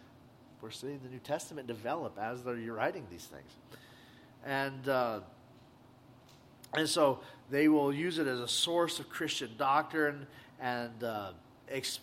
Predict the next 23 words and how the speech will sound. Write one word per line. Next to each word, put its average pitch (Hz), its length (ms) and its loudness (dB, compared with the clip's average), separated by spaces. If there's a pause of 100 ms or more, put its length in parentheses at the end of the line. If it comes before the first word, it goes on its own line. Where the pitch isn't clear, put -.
(200)
uh, 127 360 -2
argue 147 400 4
against 143 460 0
false 151 320 2
teachings 151 840 0
and, 117 140 -4
and, 120 360 -4
and, 120 180 -6 (140)
and, 113 480 -8
uh, 104 200 -4 (2000)
and 117 220 -6 (2000)
turn 151 400 2
to 156 140 -2
the 127 200 0
apostolic 143 540 2
fathers 143 640 6
who 135 180 -4
had 113 120 -4
sought 127 380 -2
to 143 160 -10
edify 135 460 -2
the 113 140 -8
church. 143 520 0